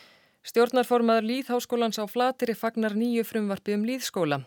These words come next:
Með tilkomu þess verði hægt að gera langtíma, eh, rekstrarsamninga við skólann sem hefur hingað til reitt sig á styrki og sjálfaflað fé. Lýðháskólinn undirbýr nú annað starfsár sitt.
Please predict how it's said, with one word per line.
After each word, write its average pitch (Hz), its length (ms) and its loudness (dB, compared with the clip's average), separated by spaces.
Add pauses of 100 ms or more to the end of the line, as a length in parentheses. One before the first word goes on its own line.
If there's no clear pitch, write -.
(120)
Með 160 240 -6
tilkomu 170 320 -4
þess 190 300 -2
verði 185 180 -2
hægt 175 200 -6
að 151 80 -8
gera 143 180 -6
langtíma, 196 500 -4 (140)
eh, 170 340 0
rekstrarsamninga 220 840 -2
við 165 100 -2
skólann 226 380 0 (280)
sem 240 220 0
hefur 240 240 4
hingað 233 360 0
til 226 200 -2
reitt 233 240 0
sig 226 160 -2
á 214 60 -2
styrki 214 500 -4
og 208 140 -4
sjálfaflað 196 680 -2
fé. 190 360 -2 (360)
Lýðháskólinn 185 800 -4
undirbýr 185 680 -6
nú 214 240 -4
annað 170 400 -4
starfsár 170 500 -6
sitt. - 480 -8